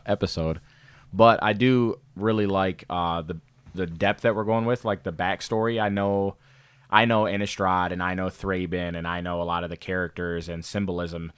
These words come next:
so it's cool for me to not only, you know, I guess, kinda be a part of that world and to go through as a, a race that I've played in Magic and, y-, you know, as, uh, places I've been and seen and people that I've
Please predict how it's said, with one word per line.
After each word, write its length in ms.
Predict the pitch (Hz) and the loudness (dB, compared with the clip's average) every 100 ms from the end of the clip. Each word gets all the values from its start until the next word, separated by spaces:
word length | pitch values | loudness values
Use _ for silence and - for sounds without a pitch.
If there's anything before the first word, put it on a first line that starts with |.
| - _ | -20 _
so 140 | - 104 | -4 0
it's 160 | 98 | 0
cool 300 | - - 123 | -2 0 2
for 160 | 110 107 | 2 0
me 240 | 101 101 | 0 -2
to 280 | 95 95 90 | -2 -2 -2
not 220 | 90 92 | 0 0
only, 560 | 92 95 92 90 87 85 | 0 -2 -4 -6 -8 -10
you 120 | 87 | -10
know, 200 | 87 87 80 - _ _ | -8 -8 -10 -20 _ _
I 80 | 90 | -4
guess, 180 | 92 87 | -4 -2
kinda 220 | 98 92 | -2 -2
be 140 | 90 | -2
a 40 | 85 | -6
part 300 | - 95 90 | -2 0 0
of 240 | 85 82 | -2 -4
that 300 | 87 85 - | -6 -4 -4
world 480 | 87 87 87 87 85 | -4 -2 -2 -4 -6
and 120 | 85 | -8
to 100 | 85 | -10
go 260 | 78 90 85 | -8 -6 -6
through 600 | - - 95 95 90 90 - - _ _ | -6 -6 -2 -2 -2 -6 -12 -20 _ _
as 320 | 90 87 85 80 | -6 -4 -4 -4
a, 280 | 80 78 - | -6 -6 -6
a 160 | 85 | -6
race 400 | 85 90 90 - - | -2 -2 -4 -6 -8
that 120 | 82 | -4
I've 220 | 82 80 | -4 -6
played 340 | - 87 85 | -8 -8 -6
in 140 | 82 82 | -6 -6
Magic 560 | 80 85 87 85 82 | -6 -8 -6 -8 -8
and, 360 | 82 78 80 80 - | -10 -10 -12 -14 -14
y-, 80 | |
you 100 | 78 | -12
know, 160 | 80 78 | -10 -10
as, 140 | 82 78 | -10 -8
uh, 240 | 80 78 - - - | -8 -10 -12 -20 -16
places 380 | - 117 104 101 | 0 0 0 0
I've 180 | 95 85 | -2 0
been 200 | 98 98 | 0 0
and 120 | 90 | -4
seen 440 | - 104 101 98 | -6 -4 -4 -2
and 180 | 92 85 | -4 -6
people 380 | - 113 95 87 | -4 -6 -4 -4
that 100 | 82 | -4
I've 200 | 85 82 | -4 -6